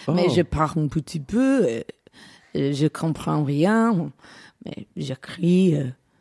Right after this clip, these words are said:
Speaker 2: Désolé,
Speaker 1: je lis.
Speaker 2: je suis une American stupide. That's
Speaker 1: Oh.
Speaker 2: all I know.
Speaker 1: Oh, je suis désolé pour vous.
Speaker 2: Uh, did you say you feel bad for me?
Speaker 1: Well, I said, "No, I'm sorry for you." But, uh,
Speaker 2: Okay.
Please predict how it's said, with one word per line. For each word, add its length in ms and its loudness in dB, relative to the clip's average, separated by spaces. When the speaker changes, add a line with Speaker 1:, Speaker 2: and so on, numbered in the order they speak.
Speaker 2:
Désolé, 440 2
Speaker 1:
je 40 2
lis. 60 0
Speaker 2:
je 100 -4
suis 180 -2
une 60 0
American 380 -4
stupide. 500 -4
That's 160 -2
Speaker 1:
Oh. 40 4
Speaker 2:
all 80 2
I 40 0
know. 160 0
Speaker 1:
Oh, 200 2
je 340 2
suis 220 0
désolé 400 2
pour 420 -8
vous. 240 0
Speaker 2:
Uh, 320 2
did 160 -8
you 80 -2
say 140 0
you 80 2
feel 120 2
bad 220 0
for 100 -4
me? 220 2
Speaker 1:
Well, 120 -2
I 100 2
said, 200 -4
"No, 80 -2
I'm 120 -2
sorry 240 -2
for 160 -8
you." 140 0
But, 240 -2
uh, 80 0
Speaker 2:
Okay. 80 0